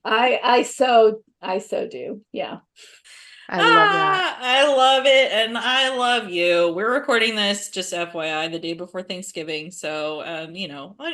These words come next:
Speaker 3: in a thankful mood. And I thank you very much for listening. We will be back probably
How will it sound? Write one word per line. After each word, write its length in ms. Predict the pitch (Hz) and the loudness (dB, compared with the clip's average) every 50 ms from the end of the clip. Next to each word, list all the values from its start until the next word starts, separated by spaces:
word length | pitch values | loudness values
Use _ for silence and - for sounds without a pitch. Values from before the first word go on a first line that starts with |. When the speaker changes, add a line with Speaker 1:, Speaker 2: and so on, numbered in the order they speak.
| 285 | -10
Speaker 3:
in 140 | - 359 370 | -8 -8 -8
a 80 | 381 359 | -8 -8
thankful 460 | - 359 302 294 285 - - 240 226 | -6 -4 -4 -4 -4 -6 -10 -10 -8
mood. 260 | 214 196 175 165 156 - - - - - _ _ - | -8 -8 -8 -10 -10 -14 -20 -20 -20 -20 _ _ -8
And 160 | 254 262 269 | -6 -2 -2
I 100 | 277 277 | -2 -2
thank 400 | 269 269 - 285 285 277 285 - | -4 -4 -4 -4 -4 -6 -6 -8
you 500 | 302 339 311 240 202 196 214 214 220 214 - | -6 -4 -4 -4 -4 -6 -8 -10 -14 -14 -10
very 220 | 285 285 285 285 294 | -8 -6 -6 -6 -6
much 320 | 285 277 277 277 - - | -6 -6 -8 -8 -10 -12
for 100 | - 214 | -10 -8
listening. 680 | 175 170 185 - - - 165 165 175 214 247 247 - - _ _ _ _ _ | -6 -6 -8 -10 -12 -12 -12 -10 -8 -8 -10 -12 -14 -20 _ _ _ _ _
We 140 | 202 233 254 | -8 -8 -6
will 160 | 262 269 269 | -6 -6 -6
be 140 | 233 247 240 | -4 -6 -6
back 640 | 202 208 214 208 208 202 208 208 208 - - _ | -6 -4 -2 0 0 2 0 0 -2 -6 -12 _
probably 880 | - 226 208 202 208 202 202 214 220 214 214 214 214 214 214 214 208 214 | -8 -6 -6 -6 -6 -8 -10 -8 -8 -6 -4 -4 -2 -2 -2 -2 -4 -4